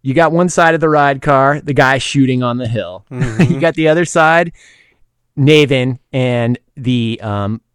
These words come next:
Speaker 1: you know, buckets of oil that are getting pierced, right? So you could have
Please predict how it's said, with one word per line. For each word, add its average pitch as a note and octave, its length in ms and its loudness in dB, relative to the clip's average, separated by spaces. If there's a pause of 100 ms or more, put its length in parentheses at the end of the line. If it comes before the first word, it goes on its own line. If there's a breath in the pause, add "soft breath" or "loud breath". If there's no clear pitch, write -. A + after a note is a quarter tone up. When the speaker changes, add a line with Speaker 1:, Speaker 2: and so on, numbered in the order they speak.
(180)
Speaker 1:
you C3 200 -8
know, G#2+ 120 -6
buckets B2 380 -6
of A#2 100 -4 (100)
oil F#2 320 -4
that F#2 100 -10
are G2+ 60 -8
getting G2 280 -10
pierced, - 680 -12
right? G#2+ 400 -4
So - 160 -6
you A#2+ 160 -4
could D3 140 -6
have C#3+ 340 -2